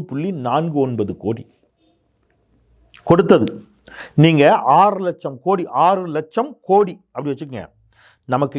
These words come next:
கிடைத்தது பாதி கொடுத்தா கூட, ஆறு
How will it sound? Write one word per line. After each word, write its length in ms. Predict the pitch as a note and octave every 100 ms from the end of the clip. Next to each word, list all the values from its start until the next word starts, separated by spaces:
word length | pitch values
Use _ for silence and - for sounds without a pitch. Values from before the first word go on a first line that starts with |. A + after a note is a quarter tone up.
| A#2
கிடைத்தது 440 | D#3+ F#3 D3+ B2 A#2+ A2+ - _ _ _ _ _ _ _ -
பாதி 360 | F#3 B3 B3+
கொடுத்தா 260 | G3 F#3 F3+
கூட, 140 | D3+ C3 E3
ஆறு 140 | G#3+